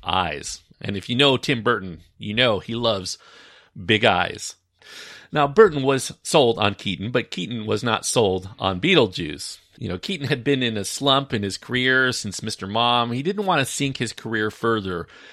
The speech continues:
with another dud, especially one that was this bizarre. The story was nonsensical. His character was, in his mind, grossly offensive. He didn't want to play any character who groped a child's breasts,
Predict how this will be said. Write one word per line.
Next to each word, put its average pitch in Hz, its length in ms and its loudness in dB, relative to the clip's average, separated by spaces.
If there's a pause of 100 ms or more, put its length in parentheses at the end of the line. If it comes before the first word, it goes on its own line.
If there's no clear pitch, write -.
(300)
with 120 240 0
another 101 640 2
dud, 104 260 4
especially 113 440 -4
one 98 260 -2
that 87 140 -4
was 92 160 -6
this - 520 -2 (100)
bizarre. 95 680 2 (440)
The 131 180 -2
story 170 380 2
was 117 280 2
nonsensical. 147 840 0
His 117 200 -6
character 135 500 -2
was, 98 500 -4
in 113 140 -4
his 139 240 -2
mind, 98 340 -4
grossly 110 520 2
offensive. 95 540 -2
He 147 120 -4
didn't 220 200 -2
want 202 140 2
to 160 40 -2
play 143 260 -2
any 175 220 -2
character 107 560 -2
who 98 220 -4
groped 123 520 2
a 104 100 2
child's 98 460 -2
breasts, 110 640 0